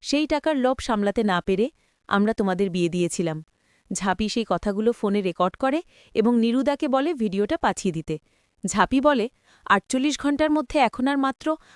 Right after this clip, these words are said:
আড়াই ঘন্টা বাকি, এর মধ্যেই আমি প্রমাণ করব আমি নির্দোষ।" এরপর সরকার বাড়িতে সবাই মিলে বসে। ঝাঁপি রেকর্ডিং সবার সামনে বাজায়। দীপের বাবা মা, ঠাম্মি সবাই শোনে। অন্যদিকে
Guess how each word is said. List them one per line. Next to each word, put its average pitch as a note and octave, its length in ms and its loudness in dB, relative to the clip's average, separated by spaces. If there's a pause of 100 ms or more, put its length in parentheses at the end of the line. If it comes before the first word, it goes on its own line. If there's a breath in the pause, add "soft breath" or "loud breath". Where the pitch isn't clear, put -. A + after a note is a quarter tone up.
(140 soft breath)
আড়াই A#3+ 280 6
ঘন্টা D4+ 320 -2
বাকি, F3 320 0 (400)
এর C#4 160 2
মধ্যেই B3 360 2
আমি F4 180 0
প্রমাণ A3 340 2
করব F#3 240 0 (400)
আমি C4+ 200 4
নির্দোষ।" F#3 420 0 (480)
এরপর G3 300 2
সরকার F#3+ 380 0
বাড়িতে F#3 340 0 (380 soft breath)
সবাই B3+ 380 4
মিলে D4 240 0
বসে। E3+ 320 -2 (440)
ঝাঁপি F#3+ 400 -2
রেকর্ডিং G3+ 380 0
সবার F#3 360 -2
সামনে G3+ 220 0
বাজায়। E3 360 -2 (460)
দীপের G#3+ 300 2
বাবা F#3+ 280 4
মা, F#3 160 2 (140)
ঠাম্মি F3 440 -4 (320 soft breath)
সবাই B3+ 360 4
শোনে। E3 280 -6 (460 soft breath)
অন্যদিকে E4 480 4